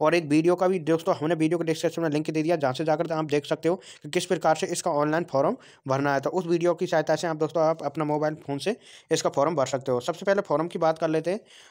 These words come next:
तो फॉर्म आपके स्टार्ट हो चुके हैं साथियों, यहाँ पर दिए हुए सत्रह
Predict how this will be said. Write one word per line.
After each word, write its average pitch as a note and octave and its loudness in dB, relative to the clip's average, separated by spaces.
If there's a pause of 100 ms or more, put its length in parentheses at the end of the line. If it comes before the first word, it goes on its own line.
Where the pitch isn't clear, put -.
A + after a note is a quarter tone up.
तो D#3+ 2
फॉर्म D#3 2
आपके D#3+ 0
स्टार्ट E3 0
हो C#3 -4
चुके C#3+ -10
हैं F3 -4
साथियों, E3+ -6
यहाँ C#3+ -8
पर D#3+ -6
दिए D#3 -4
हुए D#3 -4
सत्रह F3 -6